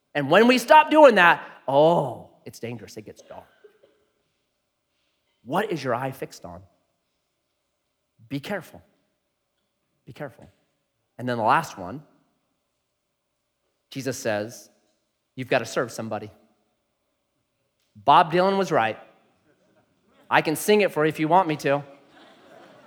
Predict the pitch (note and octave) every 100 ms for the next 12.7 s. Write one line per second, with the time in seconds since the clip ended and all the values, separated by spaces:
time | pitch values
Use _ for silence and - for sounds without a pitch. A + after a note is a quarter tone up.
0 | - D#3+ F#3 A#3 G#3 A3+ G3 F3 F#3 F3+
1 | F3 D3+ C#3+ A#3 F#3+ C3 C3 - - C3
2 | C3+ D#3 - A#3+ F3+ A#2 - - _ _
3 | _ _ _ _ _ _ _ _ _ _
4 | A#2+ C#3 F3+ G#3 G3+ A3 D#3+ B2+ D3+ F#3+
5 | C4 B3+ E3+ A#2+ B2 F3 - _ _ _
6 | _ _ _ _ _ _ - F#3 F3 E3
7 | - A#3+ G3+ F3+ E3+ - G#3 G3+ A3+ -
8 | A2 G2+ - _ _ _ _ _ _ _
9 | _ _ _ _ _ _ _ _ _ _
10 | _ _ _ _ _ _ _ _ _ B2
11 | - A#3+ D4 D4 G#3 F#3+ A3 G3 E3+ C#3+
12 | - G3 D#4+ D#4 - -